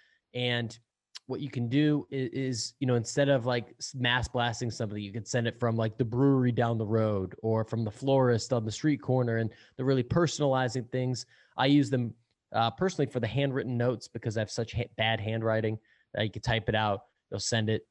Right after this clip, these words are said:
postcard it directly to someone. Uh, so I send those to all of the guests of this podcast and to, uh, some customers. So, uh,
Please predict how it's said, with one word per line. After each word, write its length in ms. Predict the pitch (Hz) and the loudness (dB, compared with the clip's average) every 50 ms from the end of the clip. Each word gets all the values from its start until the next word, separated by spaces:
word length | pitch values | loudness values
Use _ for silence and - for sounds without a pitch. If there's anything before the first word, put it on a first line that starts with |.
| _ - | _ -4
postcard 480 | 101 113 110 - - - 110 107 107 107 | -2 -2 -2 -2 -2 -2 -2 0 0 -2
it 120 | 95 - | -4 -4
directly 460 | - 107 92 110 107 107 - 110 107 | -6 -6 -4 -2 -4 -2 -2 -2 -4
to 220 | 101 - - 110 104 | -4 -2 -4 -6 -4
someone. 520 | - - 110 107 107 107 107 107 107 101 - _ _ _ _ _ _ - | -2 -2 -2 0 0 0 0 0 -2 -4 -6 _ _ _ _ _ _ -6
Uh, 120 | 101 98 | -6 -6
so 140 | - - 107 | -4 -4 -6
I 40 | 98 | -4
send 220 | - 113 110 110 | -2 -2 0 0
those 140 | 104 104 - | 0 -2 -2
to 220 | - 107 101 98 - | -4 -4 -4 -4 -6
all 180 | - 113 110 110 | -4 -2 0 0
of 80 | 107 95 | 0 -2
the 80 | 107 | -4
guests 280 | 95 104 107 104 - - | -2 -2 -2 -2 -2 -4
of 60 | 101 | -8
this 160 | 98 95 - | -10 -10 -10
podcast 600 | - - 101 101 101 - - 107 101 101 98 - - - 98 | -6 -4 -2 -2 -4 -2 -2 0 0 0 -2 -4 -8 -10 -6
and 180 | 101 101 92 - | -6 -6 -6 -6
to, 240 | - 104 98 98 | -6 -6 -4 -4
uh, 80 | 98 98 | -6 -8
some 160 | 110 - 101 - | -8 -10 -12 -8
customers. 520 | - 113 104 - - - 101 98 95 - | -6 -6 -6 -6 -6 -10 -10 -10 -10 -8
So, 220 | - 110 104 95 - - - - - - _ - | -6 -6 -6 -6 -8 -12 -20 -20 -20 -20 _ -2
uh, 180 | 107 107 110 107 | 0 0 0 0